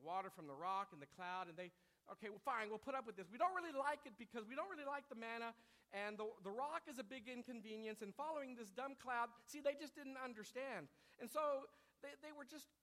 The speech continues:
complaining, and they were starting to complain to each other. They were not just complaining about Moses.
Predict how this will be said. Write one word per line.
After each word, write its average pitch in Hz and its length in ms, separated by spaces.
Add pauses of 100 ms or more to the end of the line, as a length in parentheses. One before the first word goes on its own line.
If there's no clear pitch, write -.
(180)
complaining, 294 640
and 247 80
they 247 100
were 247 140
starting 330 400
to 285 80 (160)
complain 294 400
to 254 80
each 247 240
other. 139 240 (720)
They 269 80
were 302 160
not 381 240
just 320 160
complaining 285 400
about 208 320
Moses. 220 480